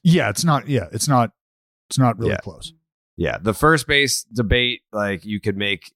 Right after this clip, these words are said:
Speaker 2: uh, more of a debate for Arraez, but Jose Altuve is the best second baseman in the American League.
Speaker 1: Yeah, that's
Speaker 2: Yeah.
Speaker 1: a,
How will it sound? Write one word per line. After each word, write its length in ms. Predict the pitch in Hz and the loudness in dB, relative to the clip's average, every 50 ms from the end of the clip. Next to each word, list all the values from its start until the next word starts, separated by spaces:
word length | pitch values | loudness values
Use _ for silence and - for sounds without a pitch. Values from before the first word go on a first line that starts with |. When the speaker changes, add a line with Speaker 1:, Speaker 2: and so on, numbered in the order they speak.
| - | -8
Speaker 2:
uh, 280 | 90 92 90 87 87 78 - | -4 -2 -2 -2 -2 -4 -6
more 240 | 92 92 95 95 92 | -6 -4 -2 -2 -2
of 80 | 90 87 | -4 -4
a 100 | 92 90 | -6 -8
debate 380 | 85 78 92 85 87 90 92 90 | -8 -8 -6 -4 -2 -2 -4 -4
for 240 | - - 90 87 87 | -4 -4 -2 -2 0
Arraez, 580 | 87 85 82 82 87 92 98 104 101 98 - - - | 0 0 0 0 0 0 0 0 -2 -2 -6 -8 -2
but 300 | - 87 82 80 76 - _ _ _ - - - - - - _ _ _ _ _ _ _ _ _ - | -2 0 0 -2 -6 -10 _ _ _ -20 -20 -18 -18 -20 -20 _ _ _ _ _ _ _ _ _ 0
Jose 280 | 107 113 117 104 110 | 2 4 4 4 2
Altuve 760 | 107 101 98 98 - - 104 101 98 98 110 110 113 113 110 - _ _ | 0 -2 -2 -4 -6 -6 -6 -6 -4 -2 -2 -2 -2 -2 -4 -6 _ _
is 460 | 90 98 95 95 92 90 82 76 - _ _ _ _ _ | -10 -6 -6 -6 -4 -4 -6 -6 -8 _ _ _ _ _
the 220 | - 78 82 90 90 | -14 -6 -4 -4 -2
best 360 | 80 85 82 82 - - - | 0 0 0 0 -2 -4 -6
second 260 | - 90 82 - 87 82 | -4 -6 -4 -6 -6 -10
baseman 320 | 80 80 78 - - 82 78 | -8 -10 -10 -8 -8 -8 -8
in 60 | 73 | -8
the 60 | 73 | -8
American 360 | 73 71 67 64 65 - 64 | -8 -8 -10 -10 -10 -12 -16
League. 180 | 57 50 50 _ _ _ _ _ _ _ _ _ _ _ _ _ _ _ _ _ _ _ _ - | -20 -20 -20 _ _ _ _ _ _ _ _ _ _ _ _ _ _ _ _ _ _ _ _ -8
Speaker 1:
Yeah, 120 | 123 107 - _ _ _ - - - _ _ - | -6 -6 -6 _ _ _ -12 -12 -12 _ _ -10
that's 180 | 113 107 - - | -10 -8 -6 -6
Speaker 2:
Yeah. 80 | - | -8
Speaker 1:
a, 140 | 101 98 92 | -8 -10 -14